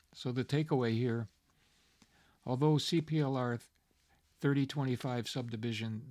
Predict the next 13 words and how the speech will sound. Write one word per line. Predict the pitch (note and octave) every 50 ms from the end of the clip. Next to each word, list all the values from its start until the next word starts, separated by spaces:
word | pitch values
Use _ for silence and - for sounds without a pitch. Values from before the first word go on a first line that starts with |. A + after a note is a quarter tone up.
| A#2
B | A2 C3+ D3+ D3 A#2 G2+ G2+ G2+ - _ _ _ _ _ _ _ _ _ _ _ _ _ _ _
requires | - A#2 G#2+ - - C#3 C#3 C#3+ D3 D3+ C#3 B2
that | - A#2+ A2+ - -
any | D3 C3+ C#3+ D3
motion | D3 C#3+ C3+ C#3 C3+ - - C3 A2
to | - C3 B2+ A2+
amend | G#2+ A2 A#2 B2 C3 C#3 C#3 B2
or | A2+ G#2
supplement | G#2+ - - C#3+ A#2+ - C3 A#2+ A#2+ A#2 A2 A2 -
pleadings | - D3 C#3+ D3 C3+ C3 A#2 A2 G#2
shall | - - - A2+ A#2
be | G2+ A#2+ A#2 A2
accompanied | G#2+ - - - C#3+ C#3 C#3+ D#3 C3+ A#2+ A2+ G#2+